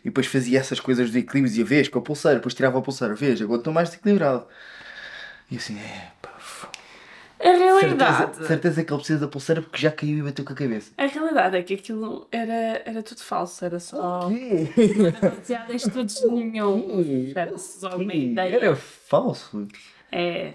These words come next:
Speaker 1: Que era
Speaker 2: Foi, foi tão falso que foi processado em vários países.
Speaker 1: Foi processado em vários países. Foi forçado a devolver dinheiro aos clientes em vários países.
Speaker 2: Na Austrália, Itália, Holanda e Espanha.
Speaker 1: Foram forçados a devolver o dinheiro.
Speaker 2: É verdade.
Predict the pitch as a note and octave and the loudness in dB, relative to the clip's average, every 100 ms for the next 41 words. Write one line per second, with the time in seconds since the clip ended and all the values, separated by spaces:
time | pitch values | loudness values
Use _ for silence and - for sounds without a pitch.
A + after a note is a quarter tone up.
0 | D3+ B3 A3 A#3+ A#3+ _ _ - - G3+ | -6 0 4 4 2 _ _ -14 -10 -6
1 | A#3+ A#3+ C#4 C4+ C4 C#4 D#4 - D#4+ D#4+ | -6 0 0 2 2 2 0 -6 -10 -12
2 | - D4 - A#3 A#3 G#3+ - A3 G#3 A3+ | -8 -8 -6 -10 -10 -12 -2 0 0 -2
3 | G#3+ A3 A3+ - A#3+ G3 G3 - A3 - | -4 -4 -8 -10 -6 -6 -4 -4 -4 -6
4 | - C3+ A#2+ A2+ D3 D3+ C#3+ - C3+ A#2+ | 0 2 2 2 4 2 0 -2 2 2
5 | B2 C3+ - - - - - G3+ G3+ D#3+ | 0 -4 -18 -20 -20 -2 6 6 4 -4
6 | - A#3+ G#3 F#3+ F3 F3+ F#3+ E3 E3+ D#3+ | 0 2 4 4 2 2 0 2 2 2
7 | - D#3 D#3+ D#3 E3 E3 C3+ B2 E3 D#3+ | 0 -6 -6 -6 -4 -4 -4 -4 -2 -2
8 | D#3 - D#3 B2 G2+ - G3 F#3 - - | -6 -6 -4 -2 -4 -8 -8 -8 -10 -4
9 | G#3+ B3 B3 A#3+ G3 G3 G3 F#3 G#3 G#3 | 0 4 4 2 -4 -4 0 2 2 2
10 | F#3 E3+ E3+ G3 B3 C4 - - F#3 F3 | 0 -2 -2 -2 -4 -6 -8 -4 -4 -6
11 | E3+ - F#3 F3 - - - - G3+ F3+ | -10 -2 0 0 -2 -6 -2 4 4 4
12 | F3 F3 F3+ F3+ D#3 C#3 - _ G3+ G3+ | 4 2 0 0 0 -2 -6 _ -8 -4
13 | G#3 A#3 F#3 | 2 2 2